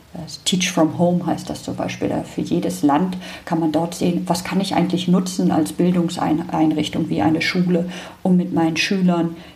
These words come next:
jetzt auch in Kontakt zu bleiben, ihnen Aufgaben zu ermitteln und so weiter. Wir haben die sogenannten Mobility Report zur Verfügung gestellt. Das heißt, da kann man, wenn du auf die Seite gehst, covid neunzehn Community Mobility Report,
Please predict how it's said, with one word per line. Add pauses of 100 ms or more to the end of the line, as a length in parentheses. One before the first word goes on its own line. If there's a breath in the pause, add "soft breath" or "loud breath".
jetzt
auch
in
Kontakt
zu
bleiben,
ihnen
Aufgaben
zu
ermitteln
und
so
weiter. (1160 loud breath)
Wir
haben
die
sogenannten
Mobility
Report
zur
Verfügung
gestellt.
Das
heißt,
da
kann
man, (240 loud breath)
wenn
du
auf
die
Seite
gehst,
covid
neunzehn
Community
Mobility
Report,